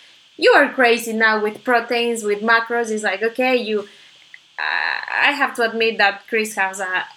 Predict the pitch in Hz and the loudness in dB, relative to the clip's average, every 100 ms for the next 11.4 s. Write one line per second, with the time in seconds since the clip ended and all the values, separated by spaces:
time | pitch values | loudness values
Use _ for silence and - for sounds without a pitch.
0 | _ - 214 - - - 277 254 226 190 | _ -8 -8 -8 -8 0 2 2 -2 -6
1 | 185 180 214 208 202 196 208 202 202 208 | -8 -2 -2 -2 -4 -2 -2 -4 -8 -6
2 | 190 - 190 185 - - 233 302 - _ | -6 -6 -6 -6 -10 -4 0 0 -2 _
3 | - 226 226 226 220 - _ - 381 392 | -8 0 4 4 4 -2 _ -2 0 2
4 | 311 269 - - - _ _ _ - 254 | 2 0 -8 -20 -20 _ _ _ -10 2
5 | 320 403 381 339 - 247 220 262 254 254 | 4 4 2 0 -2 -4 -2 0 2 0
6 | - 247 247 254 330 359 320 233 208 202 | -4 -4 -2 -2 -4 -4 -4 -4 -4 -2
7 | 240 226 214 - - - 214 208 180 196 | 0 0 -2 -4 -6 0 2 2 0 -8
8 | - - 247 247 - - 247 277 311 254 | -10 0 2 2 -2 -6 2 2 2 -4
9 | 226 226 220 - 240 233 208 202 214 339 | -4 -4 -2 2 4 4 2 0 0 0
10 | 370 302 220 220 226 - 294 370 403 349 | 0 0 -4 -2 -4 -2 -2 -2 0 0
11 | 302 294 302 - | 2 0 -2 -6